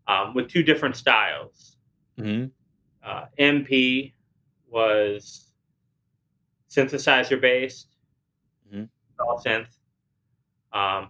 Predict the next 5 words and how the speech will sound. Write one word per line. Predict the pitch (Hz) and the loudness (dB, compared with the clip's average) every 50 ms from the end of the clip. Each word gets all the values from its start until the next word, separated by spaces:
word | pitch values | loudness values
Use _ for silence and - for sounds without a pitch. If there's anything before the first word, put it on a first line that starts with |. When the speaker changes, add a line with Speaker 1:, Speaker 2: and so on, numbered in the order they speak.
| _ - | _ -4
Speaker 1:
mostly | 117 110 107 - - 127 113 | -4 -2 -2 -2 -2 -2 0
mono | 113 113 107 107 110 110 | 2 2 2 2 2 0
synth. | 107 - - 123 113 113 110 - _ _ _ _ _ _ _ _ _ _ _ _ _ _ _ _ _ _ _ _ _ _ _ _ _ _ _ _ _ _ 117 | -2 -4 -4 -6 -6 -6 -8 -12 _ _ _ _ _ _ _ _ _ _ _ _ _ _ _ _ _ _ _ _ _ _ _ _ _ _ _ _ _ _ -4
And | 110 110 113 113 | -4 -2 -2 0
then | 107 107 104 98 98 98 | 0 0 0 -2 -6 -10